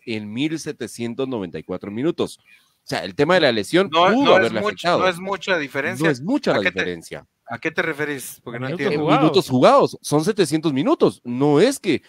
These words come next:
Speaker 1: o sea, el team jugó mil cuarenta y cuatro minutos.
Speaker 2: Ah,
Speaker 1: Rotondi,
Speaker 2: ok,
Speaker 1: que
Speaker 2: o sea,
Speaker 1: terminó
Speaker 2: que
Speaker 1: como
Speaker 2: no es
Speaker 1: goleador,
Speaker 2: justificación
Speaker 1: hizo
Speaker 2: la lesión.
Speaker 1: mil setecientos. No, no, no, porque tiene, solo son setecientos minutos menos. O sea, al final de cuentas pudo haber hecho, aunque sea unos cinco goles, pues,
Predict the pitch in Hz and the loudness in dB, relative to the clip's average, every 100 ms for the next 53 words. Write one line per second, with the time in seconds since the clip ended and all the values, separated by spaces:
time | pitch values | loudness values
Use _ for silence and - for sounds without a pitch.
0 | _ - 170 - - 135 - 139 139 120 | _ -4 -4 -4 -14 -6 0 4 4 2
1 | 147 247 320 294 - 143 196 233 202 302 | -4 -4 -4 -6 -4 0 0 0 -2 -2
2 | 302 269 214 175 165 226 214 226 302 214 | 0 0 0 -2 -2 -2 -2 -2 -2 -2
3 | 104 - _ _ _ _ _ - 196 220 | -6 -10 _ _ _ _ _ 4 8 8
4 | 240 311 294 202 175 165 196 214 208 190 | 6 2 0 2 2 2 2 4 4 4
5 | 170 165 247 320 160 156 175 196 190 160 | 2 4 2 2 2 2 4 4 4 4
6 | 156 214 214 240 214 143 151 - 196 320 | 0 0 2 0 0 -4 -8 -12 -4 -2
7 | 285 349 427 302 349 415 220 196 180 165 | 0 0 0 0 0 0 -2 -4 -4 -6
8 | 220 269 233 - _ _ - 277 302 285 | -6 -6 -6 -8 _ _ -2 0 0 -6
9 | 269 277 214 254 247 254 262 294 302 392 | -8 -8 -8 -8 -10 -10 -10 -6 -4 -4
10 | 370 120 - _ _ _ - 180 147 156 | -4 -6 -10 _ _ _ -4 -2 -2 -2
11 | 160 165 170 202 240 254 247 220 254 269 | -4 -4 -6 -6 -6 -6 -4 -4 -2 -2
12 | 247 240 269 - - 175 170 175 165 175 | 0 -2 -4 -8 -6 -4 -4 -6 -8 -10
13 | 160 240 233 226 185 _ _ _ _ 226 | -6 -6 -6 -6 -8 _ _ _ _ -8
14 | 247 180 165 262 330 - 330 | -4 -4 -2 -4 -4 -4 -4